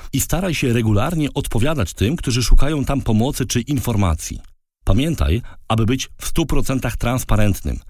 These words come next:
Informuj klientów, czym się zajmujesz, ale nie promuj nachalnie swoich produktów. Jesteś tu, by się uczyć i pomagać. Na sprzedaż przyjdzie czas. Mów o rzeczach istotnych. Według badań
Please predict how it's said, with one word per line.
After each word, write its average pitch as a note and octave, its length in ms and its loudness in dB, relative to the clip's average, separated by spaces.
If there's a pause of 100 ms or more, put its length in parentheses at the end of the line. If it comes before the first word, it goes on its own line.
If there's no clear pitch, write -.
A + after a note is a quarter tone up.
(380)
Informuj B2 520 2
klientów, E2 480 0
czym A#2+ 140 -2
się G#2+ 120 -2
zajmujesz, F2+ 560 0 (280)
ale A2+ 220 0 (120)
nie B2 200 0
promuj C#3+ 400 2
nachalnie G2+ 460 0
swoich A#2 260 -2
produktów. - 600 0 (460)
Jesteś C3 340 -2
tu, C3+ 120 -2
by B2 100 0
się - 120 -2 (120)
uczyć A#2 500 0 (140)
i C#3 100 -4
pomagać. G2+ 560 0 (200)
Na G2 100 -2
sprzedaż D3+ 440 -4
przyjdzie A2+ 360 0
czas. - 360 -6 (680)
Mów F3 240 0
o C3 120 0
rzeczach C#3 400 -2
istotnych. - 680 -4 (440)
Według A#2 380 -2
badań C3+ 340 -2